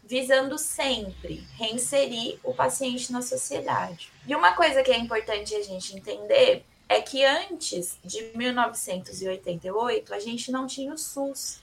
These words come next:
E os hospitais psiquiátricos recebiam um repasse de dinheiro dos Ministérios da Saúde e da Previdência e Assistência Social.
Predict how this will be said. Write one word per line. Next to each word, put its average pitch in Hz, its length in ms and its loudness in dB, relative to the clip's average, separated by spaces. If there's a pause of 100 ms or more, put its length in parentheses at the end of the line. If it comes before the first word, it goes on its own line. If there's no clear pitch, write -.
(160)
E 254 100 0
os 285 120 -2
hospitais 311 500 2
psiquiátricos 240 1000 4
recebiam 247 680 0
um 254 100 0
repasse 254 760 2
de - 220 -16
dinheiro 254 680 0 (420)
dos 269 200 2
Ministérios 233 760 4
da 208 200 2
Saúde 262 580 2 (680)
e 269 100 2
da 269 140 6
Previdência 269 720 0
e - 20 2
Assistência 277 540 -4
Social. 269 680 2